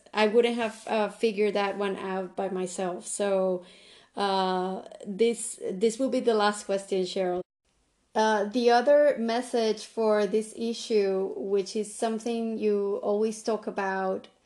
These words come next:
how to become an advocate. How do you become an advocate for your illness, and what do you recommend people to do?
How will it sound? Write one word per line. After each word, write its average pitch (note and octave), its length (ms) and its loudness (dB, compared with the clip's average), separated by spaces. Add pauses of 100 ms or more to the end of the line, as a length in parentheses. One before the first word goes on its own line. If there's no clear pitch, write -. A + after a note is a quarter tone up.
(260)
how A#3+ 180 2
to B3 160 -4
become A3 380 -2
an G#3 140 0
advocate. F#3 1000 -4 (380)
How A#3+ 340 4
do C4+ 100 -2
you B3+ 140 0
become A#3 320 -2
an G#3 100 0
advocate G#3 600 -2
for G#3+ 260 -2
your G3 240 -2
illness, A#3 580 2
and G3 300 -4
what A3 160 0
do A#3 80 4
you A#3+ 160 2
recommend G#3 580 -2
people F#3+ 300 -6
to F#3 140 -12
do? F3+ 240 -4